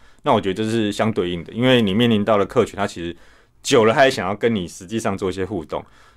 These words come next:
所以我觉得就是像我们现在纸本刊物也会做，然后带到粉专也会做，所以粉专现在两年跑八千多，那我们后来有办很多实体的活动，那这三个东西串起来，就慢慢会把大家对于你这个品牌想要做的事情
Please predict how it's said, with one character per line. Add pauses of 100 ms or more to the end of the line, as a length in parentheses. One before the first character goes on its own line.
所
以
我
觉
得
就
是
像
我
们
现
在
纸
本
刊
物
也
会
做，
然
后
带
到
粉
专
也
会
做，
所
以
粉
专
现
在
两
年 (160)
跑
八
千
多，
那
我
们
后
来
有
办
很
多
实
体
的
活
动， (520)
那
这
三
个 (240)
东
西
串
起
来，
就
慢
慢
会
把
大
家
对
于
你
这
个
品
牌
想
要
做
的
事
情